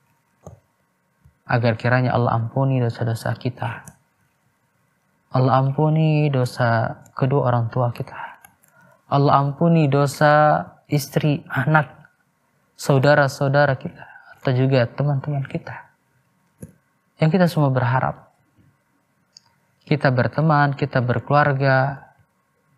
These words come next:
kita bersama bukan hanya di dunia,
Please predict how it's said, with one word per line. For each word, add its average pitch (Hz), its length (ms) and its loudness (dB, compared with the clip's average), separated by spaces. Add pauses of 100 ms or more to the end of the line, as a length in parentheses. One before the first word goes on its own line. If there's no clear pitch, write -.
(320)
kita 160 320 0
bersama 151 480 2
bukan 143 320 0
hanya 135 320 -2
di 131 80 0
dunia, 131 560 -6